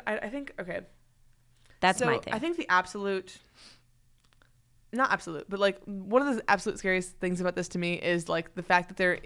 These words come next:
Speaker 1: in pain.
Speaker 2: Yeah.
Speaker 1: And, and they're in there and they're, like, and they're, like, crying and screaming. And even Bon is shown to be in pain, like,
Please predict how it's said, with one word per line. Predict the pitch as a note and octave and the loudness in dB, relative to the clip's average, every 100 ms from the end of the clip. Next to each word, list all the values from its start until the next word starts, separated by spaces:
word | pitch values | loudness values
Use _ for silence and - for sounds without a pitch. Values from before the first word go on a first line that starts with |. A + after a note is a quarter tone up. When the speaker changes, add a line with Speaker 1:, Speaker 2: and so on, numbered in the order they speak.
| - | -6
Speaker 1:
in | F#3 F3+ | -4 -2
pain. | F#3 F3 F3 G#3 - - - - - - | -2 -2 -2 -4 -8 -14 -16 -16 -16 -4
Speaker 2:
Yeah. | B3 C4+ A#3+ A#3 | 6 10 12 12
Speaker 1:
And, | G3 G3 | 10 4
and | G3+ | 2
they're | G3+ | 4
in | F#3+ G3 | 4 4
there | G3 G3 F#3+ | 6 6 4
and | G3 | 4
they're, | F#3 F#3+ | 6 6
like, | F#3 F3 - | 6 4 0
and | G3 | 2
they're, | F#3+ | 4
like, | F#3+ F3+ - | 4 0 -2
crying | - F#3 F#3 F#3 F#3 | 0 2 4 4 0
and | F#3 F3+ | -4 -6
screaming. | F#3 F3+ F3+ F3+ - | -4 -2 -2 -4 -4
And | G#3 | -2
even | C#4 D4+ | 0 2
Bon | G3 F3+ F#3+ | 4 4 4
is | F3 | 2
shown | F3+ F3 | 0 -2
to | F3 | 0
be | E3+ | -2
in | E3 | -4
pain, | E3+ E3 E3 | -4 -4 -2
like, | D#3+ - | -4 -6